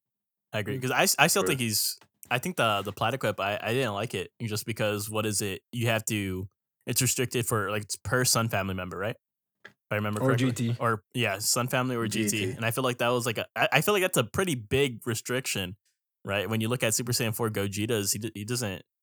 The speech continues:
Speaker 1: you know, it's all for
Speaker 3: Yeah,
Speaker 1: him.
Speaker 3: he doesn't need it.
Speaker 1: Yeah.
Speaker 3: He, he just had pure.
Speaker 1: Yeah, he just got it all,
Speaker 3: <laughs>
Speaker 1: like,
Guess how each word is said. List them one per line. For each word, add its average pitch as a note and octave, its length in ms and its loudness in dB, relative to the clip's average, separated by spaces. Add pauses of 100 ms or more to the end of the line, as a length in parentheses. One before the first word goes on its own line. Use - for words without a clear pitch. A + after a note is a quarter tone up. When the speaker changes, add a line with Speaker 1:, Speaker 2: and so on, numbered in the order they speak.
(760)
Speaker 1:
you G#2 60 -4
know, G2+ 120 2
it's G#2 120 0
all C3 200 4
for B2+ 160 4
Speaker 3:
Yeah, B2 80 6
Speaker 1:
him. - 20 6
Speaker 3:
he A2+ 60 4
doesn't D3+ 280 4
need B2 140 2
it. A#2 180 6
Speaker 1:
Yeah. G#2+ 60 4
Speaker 3:
He, G#2+ 340 2
he B2+ 60 0
just B2 200 2
had A2+ 220 0
pure. B2+ 320 2
Speaker 1:
Yeah, G2 160 -2
he G#2 80 -4
just A2+ 200 -2
got A#2+ 220 4
it A2 60 2
all, A2 380 4
Speaker 3:
<laughs> - 20 -8
Speaker 1:
like, G2 220 -6